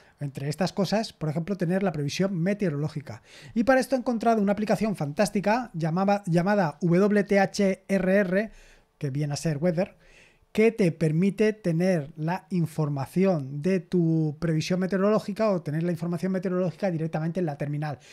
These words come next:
sin tener que salir de la terminal para absolutamente nada, sino que directamente allí lo puedes correr, lo puedes probar, lo puedes utilizar sin calentarte nada la cabeza. Eh, fíjate que el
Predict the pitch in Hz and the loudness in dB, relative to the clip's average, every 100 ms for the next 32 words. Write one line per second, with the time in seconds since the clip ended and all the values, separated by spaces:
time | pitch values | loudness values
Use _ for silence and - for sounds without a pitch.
0 | - - - 196 180 196 208 - 170 185 | -20 -4 0 2 2 0 -2 -2 0 0
1 | 160 160 139 139 196 208 202 208 202 180 | 0 -2 -2 0 2 2 2 2 0 0
2 | 170 165 - 160 170 175 180 175 156 143 | 0 -2 -2 -2 0 0 0 0 -2 -4
3 | 123 - 147 139 143 139 156 180 190 175 | -6 -6 -6 -4 -6 -2 0 0 0 -2
4 | 165 160 202 214 - - - - 165 190 | 0 0 -2 -4 -12 -20 -10 -2 0 4
5 | 196 - 170 196 202 147 180 170 170 175 | 2 0 0 0 0 0 0 0 0 0
6 | 208 170 160 208 208 - 196 185 170 165 | 0 0 0 0 -2 -2 0 2 0 2
7 | 190 226 240 - - - 208 185 175 196 | 2 0 -2 -12 -18 -8 -2 0 0 0
8 | 196 175 170 185 233 254 208 139 151 - | 0 0 0 0 0 0 0 0 -4 -6
9 | 117 - _ - - - - _ 196 196 | -12 -18 _ -20 -20 -20 -20 _ 4 4
10 | 196 208 208 226 240 208 202 220 - - | 4 2 4 4 2 2 2 2 -4 -2
11 | 185 175 165 - | 0 2 2 0